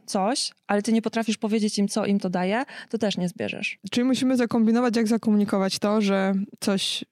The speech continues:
Speaker 2: y, też ludzie z tego będą mieli.
Speaker 1: Potrzebą.
Speaker 2: Mhm.
Speaker 1: Totalnie potrzebą. Czyli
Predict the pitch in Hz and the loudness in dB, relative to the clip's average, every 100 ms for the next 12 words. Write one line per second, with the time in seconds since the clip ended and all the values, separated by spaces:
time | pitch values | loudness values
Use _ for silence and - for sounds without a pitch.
0 | 196 190 190 - 196 - 208 190 185 - | -6 -2 -2 -2 -2 -2 -2 -2 -2 -2
1 | 180 180 180 175 170 160 165 - 214 - | -4 -2 0 0 -2 -4 -6 -8 -6 -2
2 | 202 180 180 - _ _ _ 190 180 226 | -2 -2 -4 -6 _ _ _ -2 0 0
3 | 240 _ - 214 220 220 214 - 202 180 | -2 _ -8 -2 0 0 0 -2 -2 -2
4 | 180 - 214 214 | -2 0 0 0